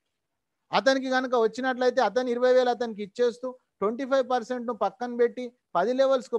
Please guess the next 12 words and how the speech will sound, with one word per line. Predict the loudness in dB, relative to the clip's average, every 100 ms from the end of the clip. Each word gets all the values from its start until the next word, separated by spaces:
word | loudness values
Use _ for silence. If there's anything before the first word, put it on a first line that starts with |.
| -2
పంచినప్పుడు | -4 -4 -6 -4 -2 -2 -4 _ -12
ఒక్కొక్కరికి | -6 -4 -4 -4 -4
ఐదు | -4 -6
వందల | -6 -8 -8
రూపాయలు | -8 -8 -6 -8
వస్తుంది. | -12 -10 -10 -10 _ _ -12
మనం | -10 -8
నిద్రపోయినా | -6 -2 0 0 -2 -2
కూడా | 2 2 0 -6 _ -6
డబ్బులు | -2 0 0
వచ్చే | 0 -2 -4
విధానాన్నే | -4 -2 -2 -4 -4 -4